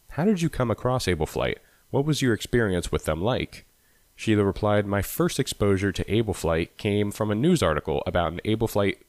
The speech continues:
student pilot who was deaf. She encouraged me to apply for the program after I spoke with her about it. I stayed in a dorm at Purdue University with four other awesome student pilots with disabilities, some in wheelchairs and one with paralysis.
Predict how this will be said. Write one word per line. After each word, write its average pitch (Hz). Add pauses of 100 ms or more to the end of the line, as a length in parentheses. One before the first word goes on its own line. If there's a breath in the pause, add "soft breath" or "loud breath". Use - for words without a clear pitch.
(120)
student 156
pilot 85
who 92
was 85
deaf. - (500 soft breath)
She 180
encouraged 170
me 101
to -
apply 123
for 113
the 95
program 113
after 92
I 92
spoke -
with 92
her 85
about 139
it. - (680 soft breath)
I 110
stayed 165
in 165
a 160
dorm 104
at -
Purdue 101
University 101
with 90
four 113
other 95
awesome 101
student 98
pilots 87
with 87
disabilities, 71 (320 loud breath)
some 120
in 92
wheelchairs 110
and 87
one 101
with 87
paralysis. 76